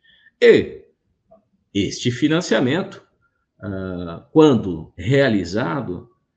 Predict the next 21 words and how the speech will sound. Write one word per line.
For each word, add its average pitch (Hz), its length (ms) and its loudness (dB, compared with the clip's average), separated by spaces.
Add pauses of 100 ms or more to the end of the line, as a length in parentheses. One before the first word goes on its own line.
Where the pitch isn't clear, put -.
(440)
vai, 147 520 0
eh, 101 420 -4
verificar, 120 800 -2
verifica-se 123 720 -2
no 131 220 -4
contrato, 123 1080 -4 (220)
no 139 160 -6
compromisso 135 840 -2
de 117 140 -4
compra 101 420 -8
e 80 100 -6
venda 87 600 -6 (220)
formalizado 101 1000 0
entre 92 340 -6
a 90 60 -4
incorporadora 85 1300 -6 (520)
ou 107 260 -2
construtora 90 920 -12 (500)
e 139 220 8
o 98 180 4
adquirente, 117 840 -2